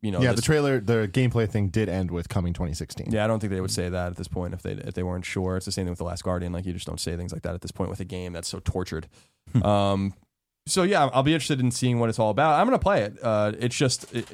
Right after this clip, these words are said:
Speaker 1: I'll see how long I play it and how much I wanna get into it. Um, my mind's just in a different place right now with games, like, in terms of what I'm looking for. I'm looking for some more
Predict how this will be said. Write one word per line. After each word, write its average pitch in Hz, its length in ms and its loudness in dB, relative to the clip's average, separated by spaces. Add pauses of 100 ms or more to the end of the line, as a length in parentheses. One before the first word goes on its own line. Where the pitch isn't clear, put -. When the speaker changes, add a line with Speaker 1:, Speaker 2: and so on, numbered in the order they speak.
(140)
Speaker 1:
I'll 120 140 2
see 123 140 0
how 110 160 2
long 98 260 0
I 85 80 -6
play 85 240 -4
it 90 80 -4
and 92 80 -8
how 95 120 -4
much 90 180 -4
I 87 60 -2
wanna 87 240 -2
get 90 120 -4
into 92 220 -4
it. 87 160 -8 (140)
Um, 87 440 -6 (280)
my 226 80 4
mind's 277 260 4
just 190 140 2
in 160 60 6
a 131 40 4
different 131 240 2
place 117 220 0
right 95 120 0
now 87 120 0
with 90 120 -4
games, 90 280 -4
like, 87 120 -4
in 90 80 -6
terms 92 220 -4
of 92 60 -6
what 87 100 -2
I'm 87 80 -2
looking 90 200 -6
for. 92 100 -4
I'm 95 60 -2
looking 107 160 -4
for 104 120 -6
some 101 140 -6
more 92 360 -6